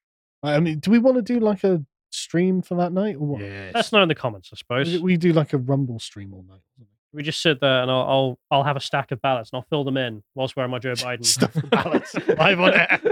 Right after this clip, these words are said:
Speaker 3: <laughs>
Speaker 2: Yeah, we, we could do it like a, a, what, Crowder and Daily Wire do a sort of live show, don't
Speaker 1: Yeah,
Speaker 2: they?
Speaker 1: yeah, yeah.
Speaker 2: And it, and it was their most watched show.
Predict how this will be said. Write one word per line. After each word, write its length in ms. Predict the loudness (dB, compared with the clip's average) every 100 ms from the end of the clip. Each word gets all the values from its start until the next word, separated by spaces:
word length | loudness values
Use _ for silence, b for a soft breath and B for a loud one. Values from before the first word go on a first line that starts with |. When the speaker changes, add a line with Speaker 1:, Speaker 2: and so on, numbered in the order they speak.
| 2
Speaker 3:
<laughs> 380 | 2 2 2 2 4
Speaker 2:
Yeah, 80 |
we, 120 | 4 4
we 100 | 2 0
could 140 | 0
do 160 | 2 4
it 40 |
like 200 | 4 4
a, 280 | 4 6 4
a, 80 | 0 -2 _ 0
what, 280 | 2 2
Crowder 360 | 0 2 4 2
and 100 | 2
Daily 240 | 2 2
Wire 320 | 2 4 4 2
do 180 | -2
a 60 | -6
sort 160 | -6 -8
of 100 | -6
live 280 | -6 -6
show, 180 | -10 -8
don't 160 | -4 0
Speaker 1:
Yeah, 60 | 0
Speaker 2:
they? 60 |
Speaker 1:
yeah, 120 | -2 -2
yeah. 80 | 2
Speaker 2:
And 120 | 2
it, 80 | 0 -4
and 160 | 0 0
it 100 | 2
was 220 | 0 0
their 180 | 0 0
most 400 | 4 4 2 0
watched 340 | 0 0 -2 -12
show. 420 | -6 -6 -6 -10